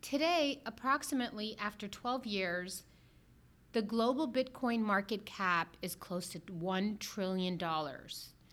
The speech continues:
and the market cap for all cryptocurrencies is about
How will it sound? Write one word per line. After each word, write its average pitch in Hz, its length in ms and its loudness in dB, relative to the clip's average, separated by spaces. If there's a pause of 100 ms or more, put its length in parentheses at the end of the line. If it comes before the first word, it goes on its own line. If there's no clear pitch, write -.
(400)
and 214 180 6
the 208 60 4
market 220 500 2
cap 214 360 4 (100)
for 196 200 -6 (120)
all 262 260 4
cryptocurrencies 180 1200 -4
is 190 160 -4
about 170 240 -2